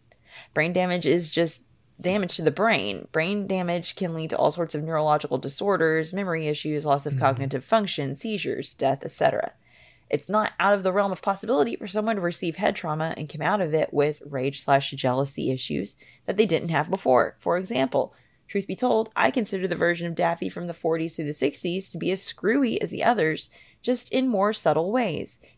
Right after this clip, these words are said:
Speaker 1: He's unhinged, hot-headed,
Speaker 2: Mm-hmm.
Speaker 1: narcissistic, and regularly shows signs of borderline personality disorder."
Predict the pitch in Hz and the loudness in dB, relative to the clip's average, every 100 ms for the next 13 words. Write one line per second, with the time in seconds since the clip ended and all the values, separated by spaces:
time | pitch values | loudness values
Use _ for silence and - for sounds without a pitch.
0 | _ 160 131 147 139 139 139 170 240 - | _ -6 -2 -2 -2 0 0 0 -4 -10
1 | - _ - 160 175 175 135 160 135 117 | -14 _ 0 0 2 4 4 4 2 0
2 | 110 127 143 - 262 208 202 - _ _ | 0 -2 -2 -2 -2 -2 -4 -6 _ _
3 | - 147 214 226 208 190 - 165 165 - | -2 2 2 2 2 0 0 0 0 0
4 | 135 139 - 143 196 240 220 220 220 214 | -2 -2 -6 -2 0 0 0 -2 -2 -4
5 | 175 147 135 147 175 233 208 - - | -4 -2 -2 -2 -2 2 2 2 -4